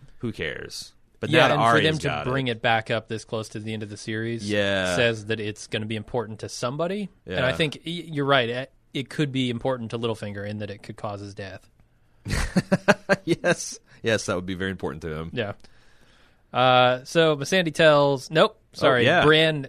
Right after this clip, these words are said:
Speaker 2: Bran
Speaker 1: S-
Speaker 2: sees the Stark Girls happy together, um, and she's happy, and then Pod tells her she did a good job. This is, I, this is a good little moment for them. I liked it.
Speaker 1: It is, and, and Brienne allows herself to be called a lady, which is, uh, some progress
Speaker 2: Mm-hmm.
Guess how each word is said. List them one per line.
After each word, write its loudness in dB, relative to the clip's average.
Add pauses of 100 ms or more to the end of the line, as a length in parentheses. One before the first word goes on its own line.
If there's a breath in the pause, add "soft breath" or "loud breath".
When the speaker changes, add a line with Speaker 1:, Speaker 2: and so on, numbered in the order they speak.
Speaker 2:
Bran 4
Speaker 1:
S- -2
Speaker 2:
sees -2
the -8
Stark 0
Girls -6
happy -4
together, -12 (580 soft breath)
um, -4 (140)
and -6
she's -2
happy, -2 (200)
and -6
then -6
Pod 0
tells 0
her -2
she -10
did -4
a -6
good -4
job. -4 (500)
This -2
is, -2
I, 4
this 0
is -6
a -8
good 2
little 0
moment -2 (140)
for -10
them. -10
I -6
liked -2
it. -16 (100)
Speaker 1:
It 2
is, 4
and, -4
and -2
Brienne 0
allows 4
herself -4
to -20
be -10
called 0
a 0
lady, 0
which -4
is, -8
uh, -6
some -10
progress 0
Speaker 2:
Mm-hmm. -8